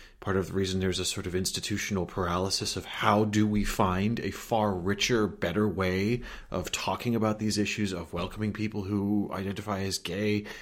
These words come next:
into a, a, an open and, um, you know, holistic inclusion in parish life. Don't you think part of the reason why the church can't do that is because any attempt to, you know, sort of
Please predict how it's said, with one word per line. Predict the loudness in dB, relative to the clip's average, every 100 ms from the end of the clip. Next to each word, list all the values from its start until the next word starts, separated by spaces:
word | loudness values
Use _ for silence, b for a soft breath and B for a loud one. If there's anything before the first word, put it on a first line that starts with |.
| B -2
into | 0 2 0 0
a, | -2 -6 -10 -10
a, | -12 -4
an | -4 0
open | 0 2 0 0
and, | 0 -2 -6 B B B B -6
um, | -4 -4 -8 -10
you | -4 -4
know, | -4 -8 b b b b _ -12
holistic | -8 0 2 2 2 0 -2 -6 -14 _
inclusion | -6 -4 -2 2 4 4 0
in | 0 -2 -4
parish | -2 2 4 2 0
life. | -2 0
Don't | 0 0
you | -4
think | 0
part | 2
of |
the | 4
reason | 2 2
why | 0
the | 0
church | -2 -4
can't | -6 -4
do | -2
that | 2 2
is | 0
because | -2 -2 -2 0
any | 0 0
attempt | -2 -4 0 0 -2 B B B B -4
to, | 0 0 -2
you | -4
know, | -2 -4 -8
sort | -2 0
of | -2 -6